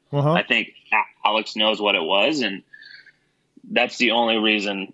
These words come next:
Speaker 2: that Alex isn't on the team. I think I went up to bat for Alex a ton of times, and, uh, it sucks that he's not on the team, but we absolutely love the guy, and
Speaker 1: Mm-hmm.
Speaker 2: I'll cheer, and I'll cheer for him the rest of my life. So
Speaker 1: Right, right.
Speaker 2: there,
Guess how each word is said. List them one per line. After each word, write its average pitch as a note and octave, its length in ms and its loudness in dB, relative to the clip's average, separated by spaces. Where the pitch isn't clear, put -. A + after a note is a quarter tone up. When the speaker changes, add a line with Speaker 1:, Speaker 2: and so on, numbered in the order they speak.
Speaker 2:
that F#2+ 260 2
Alex G2+ 400 0
isn't G2+ 180 -2
on G2+ 140 2
the G2 60 -6
team. G#2+ 340 0
I F#2+ 80 2
think G#2 240 -4
I G#2 80 2
went G#2 220 -2
up G2+ 160 -4
to G#2 80 -6
bat G2+ 320 0
for G2 140 0
Alex G2+ 600 -2
a - 40 -6
ton A2+ 260 0
of G#2 80 0
times, A2 420 2
and, F#2+ 300 -2
uh, G2 360 2
it A2 160 0
sucks C3+ 340 0
that A#2+ 140 2
he's A2+ 140 0
not A2 180 2
on A2 140 0
the G#2+ 80 -4
team, A2 340 0
but G2+ 180 0
we G#2 140 2
absolutely G#2 460 0
love G#2 240 0
the G#2+ 80 0
guy, G#2 220 2
and G#2 120 0
Speaker 1:
Mm-hmm. D#3 220 2
Speaker 2:
I'll D#3+ 80 0
cheer, A2 320 0
and A2 120 0
I'll G#2 100 0
cheer A2+ 220 0
for A2 160 -2
him G#2+ 80 -2
the G2+ 60 0
rest G#2 240 0
of G#2 60 -6
my G#2 100 -4
life. G#2 380 0
So - 260 0
Speaker 1:
Right, C3 200 2
right. B2+ 300 0
Speaker 2:
there, B2+ 300 0